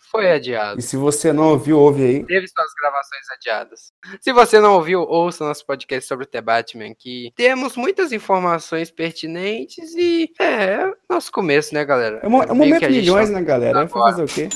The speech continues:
Speaker 2: A gente é que é dinheiro, fazer o quê?
Speaker 1: Mas a gente tá no segundo, então ai-, ainda é o começo, gente.
Speaker 2: É verdade. Mas enfim, aí o Batman, ele foi adiado,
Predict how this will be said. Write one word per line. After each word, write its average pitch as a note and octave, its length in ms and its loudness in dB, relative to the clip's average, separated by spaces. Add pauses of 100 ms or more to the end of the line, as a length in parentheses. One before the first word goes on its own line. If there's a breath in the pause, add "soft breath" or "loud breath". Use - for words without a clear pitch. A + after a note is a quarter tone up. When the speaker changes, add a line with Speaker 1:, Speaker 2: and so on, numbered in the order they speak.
(120)
Speaker 2:
A C3+ 80 -6
gente E3 240 -10
é F3 40 -6
que - 80 -10
é G3 40 -6
dinheiro, E3 360 -4
fazer D#3 160 -10
o D3 40 -12
quê? D#3 60 -10
Speaker 1:
Mas F3 220 0
a F#3 40 -6
gente - 300 -12
tá F3 80 -6
no F3 120 -10
segundo, C#3+ 560 -6
então C#3+ 500 4
ai-, C#3+ 340 0
ainda D#3 460 0
é D#3 40 2
o D#3+ 60 2
começo, A#2 540 -6
gente. - 180 -18
Speaker 2:
É A#2+ 80 -14
verdade. G#2 340 -14 (140)
Mas D#3+ 160 -4
enfim, D#3 380 -4 (260 soft breath)
aí D#3 180 0
o F3+ 80 0
Batman, E3+ 440 0
ele D#3+ 460 -2
foi D3 280 -2 (180)
adiado, B2+ 720 -6